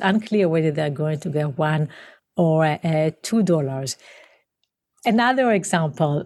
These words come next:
uh, we ran a study in which we, uh, uh, had people bidding on either a bag that had two or four chocolate truffles, or another group of people was bidding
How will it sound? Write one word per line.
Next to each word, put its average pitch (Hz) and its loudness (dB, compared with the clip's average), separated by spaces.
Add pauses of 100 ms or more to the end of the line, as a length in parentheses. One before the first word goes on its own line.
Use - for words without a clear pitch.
uh, 185 2
we 214 2
ran 208 0
a 220 2
study 214 0
in 208 0
which 214 -2
we, 220 2
uh, 208 2
uh, 202 2 (400)
had 208 -2
people 220 0
bidding 196 0
on 185 0
either 226 2
a 196 0
bag 190 0
that 165 -4
had 160 -2 (300)
two 349 0
or 196 0
four 170 0 (280)
chocolate 170 -2
truffles, 175 -4 (840)
or 247 0 (120)
another 302 0
group 208 -2
of 196 -2
people 196 2
was 196 0
bidding 196 0